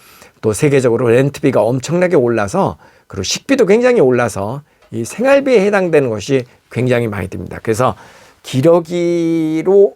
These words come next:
기러기 유학을 가는 경우에는, 아, 사실은 뜻밖에도 이 생활비 부분이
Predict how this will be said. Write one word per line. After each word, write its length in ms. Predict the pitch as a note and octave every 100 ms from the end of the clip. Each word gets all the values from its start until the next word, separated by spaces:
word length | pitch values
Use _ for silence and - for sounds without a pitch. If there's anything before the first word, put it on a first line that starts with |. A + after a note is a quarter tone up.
| -
기러기 420 | - D3 E3 E3
유학을 300 | D3 C#3+ C#3+
가는 280 | C#3 A2 B2+
경우에는, 580 | A#2+ G#2+ F#2+ C3+ F#3+ F2+ _ _ - - - -
아, 400 | G2+ G2+ G2+ G2+
사실은 720 | - - A#2 C#3 C3+ G3+ G3+ -
뜻밖에도 800 | C4 - D4 G#3 C#3 A#2 B2+ D3 _ -
이 120 | A2
생활비 560 | - G3 G3+ G#3 F#3
부분이 520 | - G2 G2+ C3 C#3+